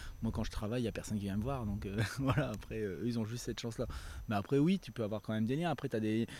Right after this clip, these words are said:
t'as souvent des, des joueurs qui aiment bien aussi, euh, les tribunes, donc, euh, bah, les, je veux dire, je prends des exemples, mais on a des joueurs qui ont,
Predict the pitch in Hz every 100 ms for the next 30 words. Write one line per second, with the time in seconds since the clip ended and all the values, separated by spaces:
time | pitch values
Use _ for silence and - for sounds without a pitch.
0 | - - 110 - 120 123 117 113 113 117
1 | 120 107 123 117 123 131 - 110 110 117
2 | 120 - 127 110 110 113 - 143 160 147
3 | 123 113 117 107 - - 107 107 107 110
4 | 110 - - - 107 117 123 110 - 110
5 | 107 107 117 139 131 113 104 104 110 113
6 | 131 123 - 104 101 104